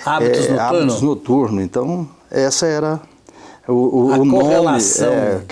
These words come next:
Speaker 2: do curiango.
Speaker 1: Então tá. Então agora a gente já sabe o que é curiango. Você começou como curiango. Quanto tempo você ficou como curiango?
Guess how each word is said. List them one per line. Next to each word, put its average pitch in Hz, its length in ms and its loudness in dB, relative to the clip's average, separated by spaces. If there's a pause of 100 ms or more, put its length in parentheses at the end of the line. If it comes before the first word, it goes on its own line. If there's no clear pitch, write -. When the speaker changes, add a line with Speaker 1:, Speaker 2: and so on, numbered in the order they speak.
Speaker 2:
do 110 100 -4
curiango. 107 560 0 (720)
Speaker 1:
Então 233 240 -4
tá. - 280 -8 (100)
Então 147 140 -8
agora 139 180 -2
a 143 40 -2
gente 123 100 -4
já 123 100 -2
sabe 117 240 -4
o - 20 -16
que - 80 -6
é 110 40 -2
curiango. 139 580 -2 (720)
Você 151 220 -2
começou 165 580 -2
como 156 260 -4
curiango. 120 540 -2
Quanto 247 300 0
tempo 202 360 -2
você 180 280 0
ficou 170 280 -2
como 170 240 0
curiango? 131 520 -2